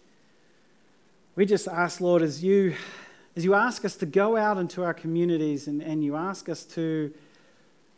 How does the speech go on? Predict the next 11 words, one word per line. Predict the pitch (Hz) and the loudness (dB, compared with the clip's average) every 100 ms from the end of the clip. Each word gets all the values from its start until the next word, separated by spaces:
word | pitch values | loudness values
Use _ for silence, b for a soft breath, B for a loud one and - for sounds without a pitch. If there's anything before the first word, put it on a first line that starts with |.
| _ _ _ _ _ | _ _ _ _ _
to | 175 | -6
share | - - 214 233 247 | -6 0 2 2 0
our | 185 170 | -2 -4
faith | - 202 190 - | -2 0 0 -2
with | 165 - | -10 -6
people | 165 156 143 139 | -4 -4 -4 -4
and | 135 | -4
to | 147 | -8
share | 135 - 190 196 202 196 190 185 | -10 -6 -2 0 2 0 -2 -4
your | 165 170 202 | -2 -2 -2
story | - - 165 175 156 123 | -6 -4 -2 0 0 -4